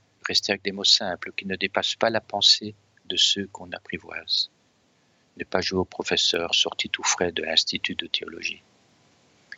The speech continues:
Être proche des gens, ça aussi c'est à notre portée. Être plus proche encore des pauvres.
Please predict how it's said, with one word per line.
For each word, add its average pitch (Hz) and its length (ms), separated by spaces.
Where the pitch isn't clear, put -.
Être 98 240
proche 101 280
des 113 100
gens, 98 320
ça - 140
aussi 98 220
c'est - 220
à 107 80
notre 104 240
portée. - 460
Être 98 240
plus 101 160
proche - 380
encore 107 320
des 95 100
pauvres. 90 400